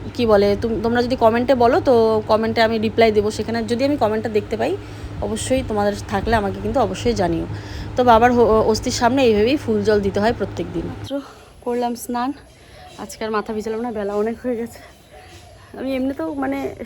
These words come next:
শ্যাম্পু ট্যাম্পু দিলে মাথা ভিজাই, না হলে মাথার এটুকু ভিজিয়ে ভিজাই, বেশি ভিজাই না। মানে অনেক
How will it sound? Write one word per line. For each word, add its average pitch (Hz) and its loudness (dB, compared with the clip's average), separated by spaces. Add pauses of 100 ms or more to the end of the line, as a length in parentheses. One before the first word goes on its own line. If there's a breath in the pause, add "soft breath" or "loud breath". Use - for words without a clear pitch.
শ্যাম্পু 240 -4
ট্যাম্পু 262 -6
দিলে 262 -4
মাথা 240 -4
ভিজাই, 220 -6
না 220 -8
হলে 220 -8
মাথার 208 -8
এটুকু 214 -10
ভিজিয়ে 220 -10 (180)
ভিজাই, 202 -6
বেশি 196 -10
ভিজাই 202 -6
না। 185 -8 (1080 loud breath)
মানে 196 -2
অনেক 208 -2